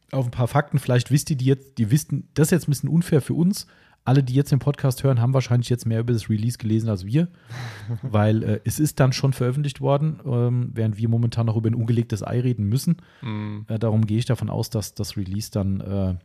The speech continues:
Speaker 1: mehr Infos beim Release hat. Haha. Ähm,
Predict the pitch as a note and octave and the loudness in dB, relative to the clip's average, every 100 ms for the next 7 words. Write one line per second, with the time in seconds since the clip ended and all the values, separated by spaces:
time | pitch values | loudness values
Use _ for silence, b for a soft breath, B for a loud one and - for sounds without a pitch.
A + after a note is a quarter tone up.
0 | _ G2+ A2+ C#3 A#2 A#2 A2 - - _ | _ 0 2 2 -2 -2 -2 -4 -16 _
1 | F#2+ A2 G2+ G#2 G2+ A2+ - A#2 A#2+ _ | 0 0 2 0 2 -2 -2 -4 -6 _
2 | G2+ F#2+ A#2 - B B B B B B | -4 -2 -4 -6 B B B B B B
3 | B - A#2 A2 G#2+ G#2+ | B -4 0 0 0 -2